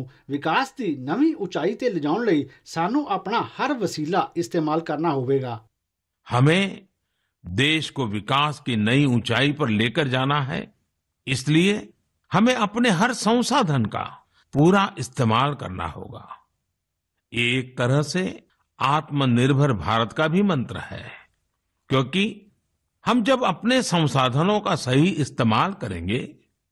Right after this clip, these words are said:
Speaker 2: उन्हें व्यर्थ नहीं होने देंगे, तभी तो हम लोकल की ताकत पहचानेंगे।
Speaker 1: प्रधानमंत्री ने आस प्रगटाई कि साडे सुपने सिर्फ साडे तक ही सीमित नहीं होणगे।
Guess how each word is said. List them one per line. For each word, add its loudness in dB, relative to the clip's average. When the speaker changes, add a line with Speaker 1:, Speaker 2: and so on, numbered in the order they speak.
Speaker 2:
उन्हें 4
व्यर्थ -2
नहीं 0
होने 0
देंगे, 0
तभी 4
तो 0
हम 0
लोकल 4
की -4
ताकत -4
पहचानेंगे। -2
Speaker 1:
प्रधानमंत्री -2
ने 0
आस -4
प्रगटाई 0
कि -8
साडे -2
सुपने -4
सिर्फ 0
साडे 0
तक -4
ही -8
सीमित -4
नहीं 2
होणगे। 0